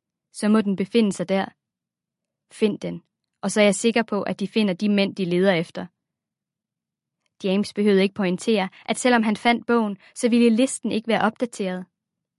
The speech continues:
Så lidt som han havde været i stand til at finde ud af om de udvalgte over årene, så vidste han, at de involverede mænd sad i positioner, der blev videregivet til de ældste sønner. Så han havde i virkeligheden kun brug for at afsløre navnene på familierne.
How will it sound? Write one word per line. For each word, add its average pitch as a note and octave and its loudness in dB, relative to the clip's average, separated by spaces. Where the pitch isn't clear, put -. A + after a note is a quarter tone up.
Så - -2
lidt A#3 2
som G#3 -2
han G3+ 0
havde G3+ 0
været G3+ 2
i F#3+ -4
stand A#3+ -2
til - -8
at G#3 -4
finde A3 0
ud A#3+ 2
af G3+ 0
om G3+ -4
de - -8
udvalgte A3+ -2
over G3 -2
årene, G#3 -4
så A#3+ 0
vidste C4 0
han, G3 -6
at G#3+ -8
de A3+ -4
involverede A3 2
mænd A#3 0
sad G#3+ -4
i G3+ -2
positioner, A3 -2
der A#3 -2
blev A3 0
videregivet A3 0
til F#3+ -10
de - -8
ældste A3+ -8
sønner. G#3 -4
Så - -2
han G#3 4
havde A3 6
i A3 4
virkeligheden A#3 2
kun A#3+ 0
brug A#3 -6
for A3 -2
at G3+ -2
afsløre G#3 0
navnene G3 0
på G#3+ -10
familierne. G3+ -2